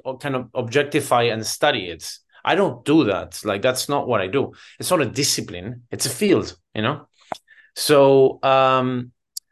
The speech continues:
where am I going with all of this? So what we discuss in,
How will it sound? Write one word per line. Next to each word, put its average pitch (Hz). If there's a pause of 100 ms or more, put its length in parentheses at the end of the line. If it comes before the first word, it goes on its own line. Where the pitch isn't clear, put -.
(160)
where 151
am 160
I 143
going 120
with 101
all 98
of 87
this? 87
So 143 (1400)
what 156
we 214
discuss - (200)
in, 127